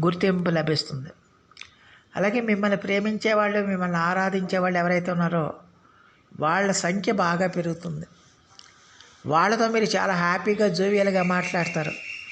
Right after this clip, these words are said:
అవతల వాళ్ళు కూడా మీకు మంచి ప్రోత్సాహాన్ని ఇస్తారు, అన్ని రకాలుగా కూడా. అందువల్ల ఈ రాశికి చెందిన జాతకులు ఈ రోజంతా కూడా చాలా వరకు కూడా ఆనందంగా,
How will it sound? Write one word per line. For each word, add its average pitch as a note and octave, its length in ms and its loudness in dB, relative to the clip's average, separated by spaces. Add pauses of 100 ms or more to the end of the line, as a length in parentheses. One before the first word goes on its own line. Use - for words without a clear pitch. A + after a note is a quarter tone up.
(480)
అవతల F3+ 340 2
వాళ్ళు A3+ 220 4
కూడా A3 200 2
మీకు G#3 460 2
మంచి G3 380 0
ప్రోత్సాహాన్ని F#3 800 0
ఇస్తారు, E3+ 400 -2 (760)
అన్ని E3+ 180 4
రకాలుగా E3+ 480 0
కూడా. C#3+ 300 -4 (1080)
అందువల్ల A3+ 500 2 (1040)
ఈ G#3 140 2
రాశికి A3 420 2
చెందిన A3+ 180 2
జాతకులు G3+ 420 2
ఈ G#3 60 6
రోజంతా G#3 480 2
కూడా G3 360 2 (920)
చాలా A3+ 400 4
వరకు G#3+ 300 4
కూడా F#3+ 200 2
ఆనందంగా, F#3 800 2